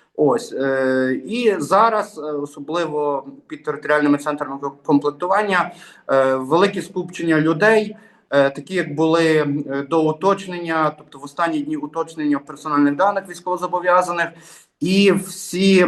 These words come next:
е, тому, в то-, і більшість з них, е, приходять без повісток, тобто добровільно для того, щоб пройти оцей повторний медичний огляд. Е,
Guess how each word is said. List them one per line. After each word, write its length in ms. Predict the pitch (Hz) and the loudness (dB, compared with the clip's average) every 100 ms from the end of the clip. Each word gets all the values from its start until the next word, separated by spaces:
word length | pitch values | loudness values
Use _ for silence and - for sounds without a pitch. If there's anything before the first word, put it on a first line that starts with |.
| 147 | 4
е, 240 | 151 147 143 | 4 4 4
тому, 440 | 147 160 160 160 - | 2 2 2 0 -10
в 140 | - | -8
то-, 240 | - 175 - | -4 -2 -2
і 100 | 156 | 2
більшість 400 | 240 254 185 156 | 4 4 2 2
з 20 | |
них, 280 | 262 262 - 143 | 2 0 -2 -2
е, 100 | 151 | -2
приходять 600 | 165 156 208 196 156 127 - | 0 -2 0 -2 -2 -8 -4
без 200 | 170 170 | -2 0
повісток, 640 | - 165 165 170 240 240 - - _ - | -2 -6 -6 -2 0 0 -2 -20 _ -6
тобто 260 | 156 180 | -2 0
добровільно 600 | 147 156 156 160 226 226 | 0 2 2 4 2 2
для 160 | 175 156 | 2 0
того, 220 | 160 175 | 0 0
щоб 180 | 175 - | -2 -6
пройти 260 | 139 143 165 | -6 -2 -2
оцей 200 | 147 143 | -2 -4
повторний 500 | 139 131 156 147 135 | -6 -4 0 2 2
медичний 440 | 131 139 - 143 | 0 -2 0 0
огляд. 400 | 139 113 98 90 _ _ _ _ - | 2 -2 -4 -10 _ _ _ _ -4
Е, 420 | 127 123 123 120 | 0 0 0 -4